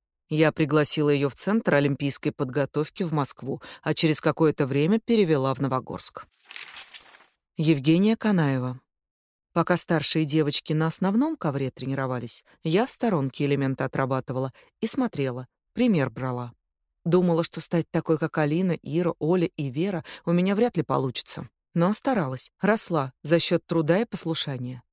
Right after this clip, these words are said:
Если под музыку надо было работать, начинала в шесть утра, чтоб не мешать никому. Вечером дожидалась, когда освободится ковёр,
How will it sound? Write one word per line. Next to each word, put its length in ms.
Если 340
под 240
музыку 380
надо 220
было 200
работать, 500
начинала 460
в 40
шесть 320
утра, 340
чтоб 240
не 80
мешать 380
никому. 400
Вечером 580
дожидалась, 560
когда 260
освободится 540
ковёр, 420